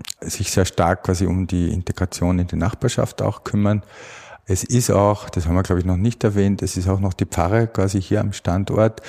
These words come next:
die am Samstag und Sonntag ihre Gottesdienste macht und wo der Pastor hier im Haus auch wohnt und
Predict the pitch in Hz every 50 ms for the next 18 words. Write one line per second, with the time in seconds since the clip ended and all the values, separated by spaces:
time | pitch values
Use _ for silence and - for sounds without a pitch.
0 | - - - - - - - _ 95 98 98 98 95 92 98 92 - 92 87 92
1 | - - - 98 - - - - 95 95 - - - 92 92 - 101 92 - 98
2 | 95 92 90 - - 90 92 - - 110 - - 98 101 101 - - - 104 98
3 | 90 90 - - - - - 92 92 - - 82 87 90 82 90 85 - - 82
4 | 80 - - - - 92 92 87 - - - - - - 98 92 82 87 82 78
5 | 82 80 78 - 85 78 - 78 73 85 87 90 101 110 110 - - - - -
6 | - - _ _ - 92 92 90 -